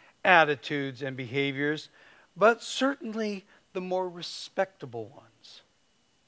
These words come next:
Of course, we don't know the motives,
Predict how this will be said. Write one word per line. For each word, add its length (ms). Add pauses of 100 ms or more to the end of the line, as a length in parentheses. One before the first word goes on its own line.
(1080)
Of 100
course, 540 (760)
we 140
don't 340
know 300
the 140
motives, 960